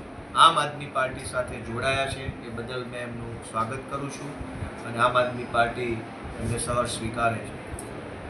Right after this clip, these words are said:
ગુજરાતમાં જે રીતે છેલ્લા ત્રીસ વર્ષોથી ભાજપે ગુજરાતના ગામડાઓનો,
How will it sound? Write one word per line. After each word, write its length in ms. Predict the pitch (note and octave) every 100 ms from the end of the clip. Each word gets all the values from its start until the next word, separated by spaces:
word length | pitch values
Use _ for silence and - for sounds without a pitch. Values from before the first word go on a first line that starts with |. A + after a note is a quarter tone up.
| -
ગુજરાતમાં 720 | C3+ C3+ D#3 D#3+ D#3+ D#3 D#3 -
જે 180 | C#3+
રીતે 640 | D3+ D#3 D#3 D3+ D3+ D3 D3
છેલ્લા 380 | C#3 D3 D3+
ત્રીસ 380 | D3 D3 D3 D3 D3
વર્ષોથી 640 | C#3+ - C#3 C#3 C#3+ C#3+
ભાજપે 880 | A2+ A#2 B2+ B2+ D3 D3 D3 C#3+ C#3+
ગુજરાતના 840 | C#3 A#2+ C3 C3 C#3 C3+ C3+ C3
ગામડાઓનો, 840 | A2+ A#2+ C3 C#3 C#3 C#3 C#3+ C#3